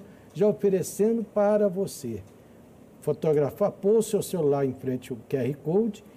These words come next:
e dali mesmo poder fazer compra daquele produto. O pequeno comerciante que foi rápido ou já tinha alguma estrutura foi com o marketplace.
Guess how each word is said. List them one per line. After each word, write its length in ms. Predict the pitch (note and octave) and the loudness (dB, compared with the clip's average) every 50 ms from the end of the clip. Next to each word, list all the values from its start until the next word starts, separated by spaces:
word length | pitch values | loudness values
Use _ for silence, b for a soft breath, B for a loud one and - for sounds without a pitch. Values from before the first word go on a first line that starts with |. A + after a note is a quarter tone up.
| B B | B B
e 80 | - F#3+ | -2 0
dali 400 | F3 E3 F#3+ F#3+ F#3+ F#3+ G3+ G#3 | 2 4 4 4 4 4 4 4
mesmo 440 | G3+ F3+ E3+ F3+ F#3+ F#3 F3+ G#3+ G3+ | 2 2 2 2 2 2 2 0 -2
poder 340 | - - F#3 D#3 D3+ F3+ F3 | -2 -4 -6 -6 -6 -6 -6
fazer 400 | - F#3 E3+ C#3 - F3 D3 - - - - | -6 -8 -8 -6 -6 -8 -8 -10 -14 -16 -8
compra 520 | - D#3 F#3 G#3 G#3+ G#3 G#3 - C3 B2 G2 | -2 2 2 4 4 2 0 -2 -6 -8 -8
daquele 380 | G2 F#2+ - - - F#2 F2+ | -8 -12 -14 -14 -16 -16 -16
produto. 340 | - - - F2+ F2 - - - - - - - - - - - - - B B B B B B B B B B B - | -16 -18 -18 -20 -20 -20 -20 -20 -20 -20 -20 -20 -20 -20 -20 -20 -20 -20 B B B B B B B B B B B -6
O 80 | F3+ | -4
pequeno 580 | - - A3 G#3 - - A#3 C#4+ D4+ C#4+ B3+ A#3+ | 0 0 0 0 0 0 0 2 4 4 2 2
comerciante 720 | - - F#3 E3+ E3 D#3+ D3 - - - E3+ F#3+ F#3+ - | 0 -2 -4 -4 -4 -4 -4 -6 -6 -4 -4 -4 -4 -4
que 160 | - - D#3+ | -6 -10 -10
foi 280 | - - - F#3+ F3+ D3+ | -10 -10 -8 -6 -6 -4
rápido 720 | G2 G2+ D#3 G3 A3 A3 G#3+ - - - D3 C3 B2 C3 | -2 0 0 0 0 0 -2 -4 -6 -6 -4 -4 -2 -2
ou 100 | C3 B2+ | -2 -2
já 180 | A2 B2 D3 - | 0 -2 -4 -6
tinha 220 | - - - D#3+ | -6 -8 -6 -6
alguma 180 | D3 A#2+ B2 B2+ | -6 -4 -6 -8
estrutura 500 | A2 - - D3+ - - - F#3+ F#3+ F#3 | -10 -10 -12 -12 -8 -2 0 0 0 0
foi 180 | F#3+ - F#3+ | -2 -6 -8
com 120 | F3+ - F#3+ | -8 -8 -8
o 40 | E3+ | -6
marketplace. 920 | E3 F3 F3 - - - - G3 - - F3+ D#3+ D3 - - - - - | -6 -6 -8 -8 -10 -12 -12 -12 -8 -8 -6 -6 -6 -6 -10 -14 -18 -18